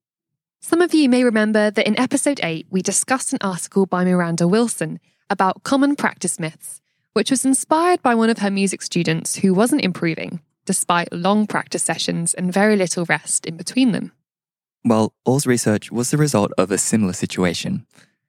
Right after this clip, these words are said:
Speaker 2: At the time, he was a middle school band teacher in the U S who regularly had the same experience as Miranda Wilson, um, students telling him that they had been practicing hard,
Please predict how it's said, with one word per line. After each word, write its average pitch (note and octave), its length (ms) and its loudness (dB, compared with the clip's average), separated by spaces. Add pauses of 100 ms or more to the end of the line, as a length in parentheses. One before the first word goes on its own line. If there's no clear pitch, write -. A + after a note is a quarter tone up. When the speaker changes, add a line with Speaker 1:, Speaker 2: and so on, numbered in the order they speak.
(240)
Speaker 2:
At - 80 -4
the - 80 0
time, G#2 540 2 (300)
he G#2 160 2
was F#2+ 200 2
a F#2+ 60 4
middle B2 200 4
school A2+ 260 0
band G2+ 300 0
teacher F2 260 -6
in F2 220 -2
the F2 80 -2
U E2+ 160 2
S - 340 -6 (140)
who G2 360 4
regularly A#2+ 320 0
had C#3+ 120 -4
the A#2 80 -4
same G2 260 0
experience G#2+ 580 0
as F2 300 0
Miranda E2+ 300 2
Wilson, - 400 -2 (640)
um, - 180 -8
students F2 420 0
telling F#2+ 280 0
him F#2 220 0
that F2+ 200 -2
they F2+ 140 -2
had G#2 180 -2
been F#2+ 140 2
practicing F#2 360 -6
hard, A2 380 0